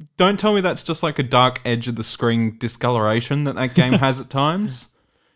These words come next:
Speaker 1: You know how they're sort of, like, closer to the shadow and it looks, like, a little bit darker than usual?
Speaker 2: Yeah, yeah.
Speaker 1: And then it come back into full view. I'm like, "No, that's, that's a grey main. That's a grey flame main.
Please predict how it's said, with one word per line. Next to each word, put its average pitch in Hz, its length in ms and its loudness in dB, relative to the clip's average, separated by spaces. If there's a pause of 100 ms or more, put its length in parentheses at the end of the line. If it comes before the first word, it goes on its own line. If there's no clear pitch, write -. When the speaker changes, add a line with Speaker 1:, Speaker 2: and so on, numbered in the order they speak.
Speaker 1:
You 131 100 -6
know 127 100 2
how 123 140 2
they're 123 100 0
sort 123 200 0
of, 117 100 -2
like, 117 320 0
closer 123 380 0
to 123 100 -8
the 117 80 -6
shadow 110 400 -4 (120)
and 117 100 0
it 98 60 -6
looks, 113 320 -6
like, 104 200 -8
a - 60 -8
little 110 200 -6
bit - 160 -14
darker 107 320 -6
than 110 140 -4
usual? 135 400 -2 (100)
Speaker 2:
Yeah, 101 260 2
yeah. 98 240 -2
Speaker 1:
And 139 140 2
then 147 100 2
it 147 80 -6
come 147 200 0
back 143 220 2
into 131 120 0
full 131 240 -2
view. 131 180 0
I'm 123 100 0
like, 113 180 0
"No, 123 240 4
that's, 120 260 2
that's 131 260 0
a 127 40 2
grey 117 320 4
main. 107 320 0
That's 110 160 -4
a 113 40 -6
grey 127 320 4
flame 143 600 0
main. 120 380 2